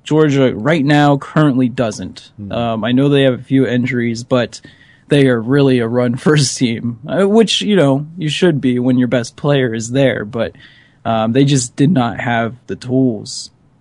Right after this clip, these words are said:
Speaker 1: to beat. I mean, they, they almost could have in this game, but, uh, w-, you know, a lot of people thought Georgia would go in there and run over 'em, but
Speaker 2: Mm.
Speaker 1: clearly
Speaker 2: Yeah,
Speaker 1: not.
Speaker 2: we, we both missed that pick for sure.
Speaker 1: Hmm.
Speaker 2: But it was a really exciting game. Uh, it came down to, in the end, with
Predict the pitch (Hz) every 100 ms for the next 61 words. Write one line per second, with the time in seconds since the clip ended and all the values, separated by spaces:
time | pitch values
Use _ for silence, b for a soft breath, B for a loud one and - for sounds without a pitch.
0 | - 110 120 120 135 160 180 180 B B
1 | B 156 185 220 160 143 - 202 151 127
2 | 127 117 - 156 135 117 117 - - 98
3 | 113 107 101 95 _ _ _ _ 131 139
4 | 139 113 120 139 151 143 131 127 131 120
5 | 131 123 120 113 123 113 110 113 113 104
6 | 104 104 117 110 123 120 98 92 101 98
7 | 80 113 110 98 87 _ _ _ _ 127
8 | 104 127 117 110 143 139 143 127 117 113
9 | 107 113 95 101 92 95 - 113 95 B
10 | B 131 147 170 185 175 170 139 139 127
11 | 123 113 110 107 113 113 117 156 147 139
12 | 135 135 131 139 135 135 131 123 120 127
13 | 127 131 123 123 117 _